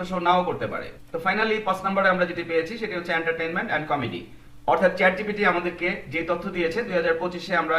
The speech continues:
এ ধরনের, বাংলাদেশ থেকে এ ধরনের চ্যানেলগুলো মেক করে মানি মেক করতে পারি। তো entertainment and comedy আমরা প্রথমেই আলোচনা করেছি ইমতিয়াজ ভুঁইয়ার চ্যানেল দিয়ে।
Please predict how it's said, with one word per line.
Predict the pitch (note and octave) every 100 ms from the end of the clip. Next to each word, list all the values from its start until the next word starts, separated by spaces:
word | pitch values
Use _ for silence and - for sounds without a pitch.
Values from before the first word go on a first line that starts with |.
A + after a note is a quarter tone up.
| -
এ | -
ধরনের, | F#3 F3 E3
বাংলাদেশ | D#3 E3 E3 -
থেকে | F3 D#3
এ | D#3+
ধরনের | F3 E3+ E3
চ্যানেলগুলো | D#3+ D#3+ E3 D#3+
মেক | D#3
করে | E3 D#3 D#3 - - -
মানি | C#3+ E3
মেক | E3 D#3+
করতে | F3 E3
পারি। | D3+ F#3 - - - -
তো | - F3
entertainment | G3+ G3+ G#3 G#3 G#3+
and | G#3 F#3+
comedy | F#3 E3+ F#3+
আমরা | F#3 F3+
প্রথমেই | F#3 G3+ G3+
আলোচনা | F#3 F3 E3+ E3
করেছি | E3 G3+ G3+
ইমতিয়াজ | E3+ F3 D#3+
ভুঁইয়ার | E3+ E3+ E3
চ্যানেল | D#3+ D#3+
দিয়ে। | D#3+